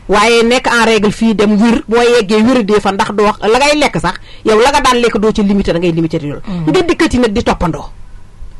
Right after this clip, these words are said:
Speaker 1: Modèle kenn du ko bañ, toppandoo kenn du ko bañ du baax.
Speaker 2: Mhm.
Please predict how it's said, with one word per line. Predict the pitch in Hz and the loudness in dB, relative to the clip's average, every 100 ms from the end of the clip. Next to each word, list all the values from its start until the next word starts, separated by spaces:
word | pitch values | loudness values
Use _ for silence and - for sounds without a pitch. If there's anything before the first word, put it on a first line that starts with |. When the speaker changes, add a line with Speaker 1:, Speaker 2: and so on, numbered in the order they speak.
| - - | -18 -6
Speaker 1:
Modèle | 202 302 302 254 254 | -2 0 2 0 0
kenn | 320 294 | -2 0
du | 262 | -2
ko | 196 | -4
bañ, | 160 160 208 | -2 -4 -2
toppandoo | 262 - 226 220 202 | -2 -2 0 0 0
kenn | 262 226 | -2 -2
du | |
ko | 220 165 | -2 -2
bañ | 190 175 | -2 -2
du | 160 | -2
baax. | 156 151 - | -2 -4 -6
Speaker 2:
Mhm. | 180 160 151 | -6 -6 -8